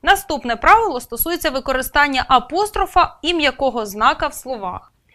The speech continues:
Йдеться про те, що апостроф, так само склад з м'яким знаком, ми залишаємо зазвичай на попередньому рядку. І в жодному разі не починаємо новий рядок,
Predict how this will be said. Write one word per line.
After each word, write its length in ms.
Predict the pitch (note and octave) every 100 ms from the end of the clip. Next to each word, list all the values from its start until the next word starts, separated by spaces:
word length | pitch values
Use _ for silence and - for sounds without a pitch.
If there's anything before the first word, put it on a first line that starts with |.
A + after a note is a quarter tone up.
| - - - _ -
Йдеться 460 | C4 A#3 F#4+ A4 F#4
про 240 | F4 D4
те, 480 | C#4+ - G#3+ A3 D4 _ _ _ - - _
що 540 | - - D4+ D4+ -
апостроф, 960 | - D4 D4 B3 A3+ G3+ - C#4 D#4 - _ _ _ _ _ _ _
так 180 | E4+ E4
само 420 | - G4+ G4 D4
склад 440 | - E4 E4+ C4
з 60 | A#3+
м'яким 380 | B3+ C4 C#4 A3+
знаком, 460 | G#3 G3 A3+ D#4+ D#4+ _ - _
ми 120 | C4
залишаємо 680 | C4+ C#4 D4+ D4 G4 G#4+ G#4
зазвичай 520 | E4 D4+ C4+ C#4 D#4 E4
на 120 | D#4+
попередньому 760 | G3 - D4 C#4 A3 G#3+ G#3
рядку. 520 | G3+ G3 G3 - G3 - _ _ _ -
І 100 | D4
в 40 |
жодному 500 | C#4+ F4+ C4+ C#4 C4+
разі 380 | C4+ E4+ F#4 C4
не 120 | C4+
починаємо 880 | D4+ F4+ - F4+ F4 E4+ C#4 A#3 A#3+
новий 460 | B3 C#4+ C#4+ D4 A#3+
рядок, 680 | A3+ G3+ B3 F4 A4+ -